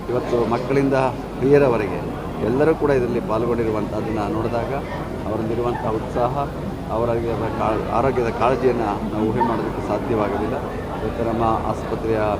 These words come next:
ಆ, ಒಂದು ಮುಖಾಂತರವಾಗಿ ಈ ಒಂದು ಕಾರ್ಯಕ್ರಮವನ್ನು ಅತ್ಯಂತ ಅಚ್ಚುಕಟ್ಟಾಗಿ ಆಯೋಜನೆ ಮಾಡಿದ್ದಾರೆ.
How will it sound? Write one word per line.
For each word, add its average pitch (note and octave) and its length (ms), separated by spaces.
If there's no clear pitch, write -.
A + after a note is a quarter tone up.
ಆ, A2 40
ಒಂದು G#2 420
ಮುಖಾಂತರವಾಗಿ A2 720
ಈ A2+ 40
ಒಂದು A2+ 240
ಕಾರ್ಯಕ್ರಮವನ್ನು G#2+ 680
ಅತ್ಯಂತ G#2 360
ಅಚ್ಚುಕಟ್ಟಾಗಿ G#2 520
ಆಯೋಜನೆ A2 400
ಮಾಡಿದ್ದಾರೆ. G#2 360